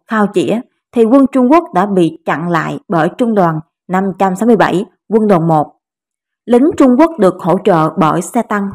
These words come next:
pháo binh trong suốt cuộc chiến nhưng không vượt nổi qua con đèo, mặc dù đơn vị này bị cô lập hoàn toàn và chiến đấu độc lập.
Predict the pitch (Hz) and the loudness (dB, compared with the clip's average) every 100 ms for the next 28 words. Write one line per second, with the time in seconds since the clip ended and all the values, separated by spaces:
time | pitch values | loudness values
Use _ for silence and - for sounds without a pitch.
0 | - 220 226 220 190 - _ _ _ - | -2 0 4 2 0 -8 _ _ _ -6
1 | 277 262 349 359 - 269 - 202 262 359 | -4 0 0 -2 -4 -6 -2 -2 -2 -6
2 | 240 226 214 202 226 202 180 190 190 185 | -2 0 0 0 -2 0 2 2 0 -4
3 | 156 165 269 262 202 190 190 190 180 165 | -2 -2 -2 -2 0 0 -2 -2 0 0
4 | 151 _ _ _ 220 220 202 220 208 214 | -4 _ _ _ -4 -2 4 6 6 4
5 | 262 247 196 175 185 165 190 170 165 - | 2 2 -2 -2 -2 -4 -2 -4 -4 -6
6 | 233 180 - 170 160 170 165 151 _ _ | -4 -4 -4 -8 -6 -4 -4 -8 _ _
7 | - 180 - 208 277 247 208 294 214 165 | -4 -4 -2 -2 2 2 2 0 -2 -2